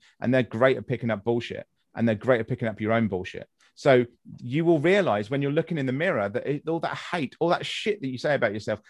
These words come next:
you, you, that stuff that's running back in, in, in your head because somebody else called you something horrible that you've now gone and it's been playing on you. You say it back to your own face, that your, your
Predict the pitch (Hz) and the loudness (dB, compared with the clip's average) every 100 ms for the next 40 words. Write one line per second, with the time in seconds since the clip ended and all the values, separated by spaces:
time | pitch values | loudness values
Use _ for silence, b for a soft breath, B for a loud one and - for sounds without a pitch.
0 | b - 147 131 117 - 147 - 160 147 | b -4 -4 -4 -6 2 2 4 2 2
1 | 123 151 156 139 139 139 135 123 135 131 | 0 0 2 0 -2 -2 -2 -2 0 0
2 | 131 139 135 131 156 135 104 - 127 135 | -2 -2 0 0 2 0 0 -6 -4 0
3 | 123 123 123 - 143 120 120 117 - b | 4 4 2 0 0 2 0 -2 -6 b
4 | - 143 131 127 135 156 117 98 107 b | -6 -4 0 0 4 4 4 -2 -6 b
5 | b 123 123 135 131 131 123 120 123 117 | b -4 2 2 4 4 4 4 2 2
6 | 113 110 120 120 107 127 117 151 156 143 | -2 -4 -4 -4 -4 -4 -2 2 2 2
7 | 104 101 110 123 143 131 - _ - - | 0 -2 -4 -4 -4 -6 -10 _ -8 0
8 | 151 127 143 - - 123 127 131 123 120 | 0 2 -2 -2 -6 0 2 2 0 0
9 | 208 117 113 - b b 131 139 160 165 | -2 -2 -4 -10 b b -4 2 6 6
10 | 151 135 113 139 170 160 | 4 -4 -2 2 2 2